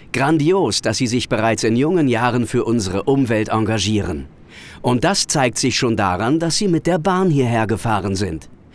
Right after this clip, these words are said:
Aber der Regionalexpress hat sie nicht ganz bis zum Windpark gebracht. Das letzte Stück sind sie dann durch die herrliche Landschaft zu Fuß gegangen. Absolut lobenswert.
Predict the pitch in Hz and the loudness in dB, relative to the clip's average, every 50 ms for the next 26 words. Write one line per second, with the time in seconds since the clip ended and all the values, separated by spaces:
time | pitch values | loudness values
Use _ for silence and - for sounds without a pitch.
0 | - - - - - - - 117 107 104 101 107 104 101 92 110 107 101 95 90 | -20 -20 -20 -20 -8 -2 2 2 4 4 4 2 2 2 0 0 0 0 0 0
1 | 117 107 101 113 101 101 113 139 208 202 165 131 - - - - 139 147 151 - | 0 0 0 0 2 2 0 0 0 -2 -2 -2 -4 -6 -4 -2 -2 -2 0 0
2 | 160 135 - - 127 117 107 113 107 - - - 202 190 120 110 - - 120 104 | 0 -2 0 0 0 0 0 0 0 -2 -2 -2 0 0 0 0 -2 -2 -2 -2
3 | - - - 120 107 92 113 104 95 - 110 107 95 - - 101 87 92 92 76 | -2 -2 -2 0 0 2 0 0 0 0 0 -2 0 0 -2 -2 -2 -2 -4 -4
4 | - - - - - - - - - - - - - - 69 - - 107 123 170 | -6 -10 -16 -20 -20 -20 -20 -20 -20 -20 -20 -16 -6 -6 -4 -4 0 0 0 2
5 | - - - 240 - - - 156 160 - - - - - 196 190 156 - - 143 | 0 -2 -2 -2 -2 0 0 0 -2 -2 -6 -10 -4 0 2 2 2 2 0 0
6 | 135 131 127 127 113 113 101 - - - 82 78 80 98 107 123 156 156 143 - | 2 2 2 2 2 2 0 0 -4 -6 -8 -6 -2 -2 0 2 2 0 2 0
7 | 147 127 120 113 113 110 - - 127 110 104 - - - 185 175 - - 190 202 | 0 0 2 2 0 0 0 0 0 0 -2 -2 -4 -2 -2 -2 0 -2 0 0
8 | 170 - - 143 110 98 107 98 92 82 78 71 - - - - - - - - | 0 0 0 0 0 2 0 0 0 -2 -4 -6 -8 -12 -18 -20 -20 -20 -10 -4
9 | - 202 180 - - - 170 151 135 147 170 - - 196 220 233 160 110 98 - | -2 -2 0 0 0 2 2 2 4 2 0 0 0 -2 -2 0 0 0 -2 -2
10 | - 113 101 85 71 - - - | 0 0 0 -2 -2 -6 -10 -14